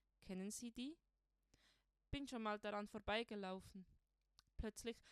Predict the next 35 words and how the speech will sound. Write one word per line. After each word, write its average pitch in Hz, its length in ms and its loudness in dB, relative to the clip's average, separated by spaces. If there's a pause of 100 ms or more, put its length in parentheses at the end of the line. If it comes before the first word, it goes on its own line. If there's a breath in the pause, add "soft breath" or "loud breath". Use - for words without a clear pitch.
(160 loud breath)
hatte 233 320 2
er 214 200 0
es 220 200 0
eilig, 190 360 -2 (420 soft breath)
wandte 240 320 2
sich 240 260 -4
ruckartig - 580 -2
ab - 260 2
und 233 140 0
verschwand 202 440 -2
auf 202 160 -2
der 220 100 -4
Straße. 185 540 -6 (760)
War 190 220 0
er 208 100 -2
schon 220 240 -2
so 214 220 -2
weit, 202 340 -2
Pläne 180 340 -6
zu 240 160 -10
schmieden? 233 520 -6 (480 loud breath)
Würde 254 340 6
er - 160 2
überhaupt 233 640 4
jemals 208 460 0
so 196 220 -6
weit 190 260 -6
sein? 226 460 -6 (580 loud breath)
Alles 269 320 2
in 226 140 -4
ihm 247 360 0 (240)
fühlte 208 440 -6
ein 190 200 -4
zu 226 160 -8
spät. - 380 -8